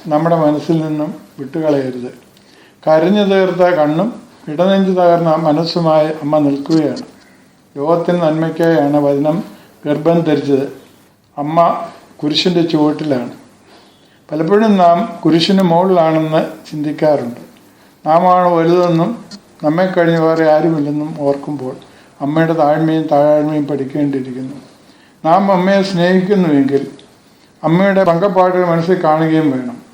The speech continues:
പിന്നീട് മധ്യസ്ഥതയ്ക്കായി അടുത്തു ചെല്ലുകയും ചെയ്യേണ്ടതാണ്. ഇന്നത്തെ പ്രഭാതത്തെ വായനയിൽ കർത്താവ് കൽപ്പിക്കുന്നു, "വചനം കേട്ട് അനുസരിക്കുന്നവൻ ആരോ അവരാവുന്നു എൻ്റെ മാതാവും സഹോദരങ്ങളും." നമുക്കേവർക്കും അതിന് അർഹതയുണ്ടെന്ന്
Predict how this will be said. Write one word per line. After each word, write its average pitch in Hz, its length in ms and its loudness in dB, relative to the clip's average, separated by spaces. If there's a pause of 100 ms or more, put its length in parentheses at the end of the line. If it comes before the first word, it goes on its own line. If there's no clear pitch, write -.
(320)
പിന്നീട് 170 540 2
മധ്യസ്ഥതയ്ക്കായി 170 880 2 (560)
അടുത്തു 180 300 0
ചെല്ലുകയും 147 680 2 (100)
ചെയ്യേണ്ടതാണ്. 139 600 -2 (680)
ഇന്നത്തെ 156 320 -2
പ്രഭാതത്തെ 170 580 2
വായനയിൽ 151 440 2
കർത്താവ് 151 420 0
കൽപ്പിക്കുന്നു, 143 580 -2 (580)
"വചനം 190 380 2
കേട്ട് 185 240 2
അനുസരിക്കുന്നവൻ 175 760 2
ആരോ 160 520 0
അവരാവുന്നു 151 920 0 (260)
എൻ്റെ 143 180 -4
മാതാവും 151 680 0
സഹോദരങ്ങളും." 143 800 -2 (600)
നമുക്കേവർക്കും 156 760 -2
അതിന് 147 240 0
അർഹതയുണ്ടെന്ന് 147 960 -2